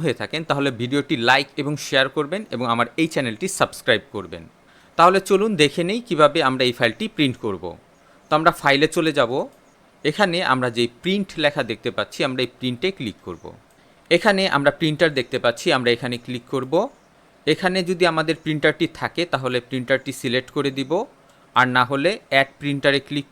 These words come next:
করব। এখানে আমরা অ্যাড ডিভাইসে ক্লিক করব। অবশ্যই আমাদের কম্পিউটারে ইন্টারনেট কানেকশন থাকতে হবে এবং প্রিন্টারটি কম্পিউটারের সাথে সংযোগ থাকতে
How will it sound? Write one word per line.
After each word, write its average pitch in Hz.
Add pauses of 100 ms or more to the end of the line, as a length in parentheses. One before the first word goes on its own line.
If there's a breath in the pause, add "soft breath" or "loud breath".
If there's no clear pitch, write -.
করব। 143 (720)
এখানে 180 (220)
আমরা 120 (200)
অ্যাড 165 (140)
ডিভাইসে 123 (100)
ক্লিক 123 (100)
করব। 92 (460)
অবশ্যই 185
আমাদের 123 (120)
কম্পিউটারে 120 (120)
ইন্টারনেট 135 (100)
কানেকশন 123 (100)
থাকতে 135
হবে 131 (680 soft breath)
এবং 156 (140)
প্রিন্টারটি 180 (220)
কম্পিউটারের 147
সাথে 143 (180)
সংযোগ 160 (120)
থাকতে 117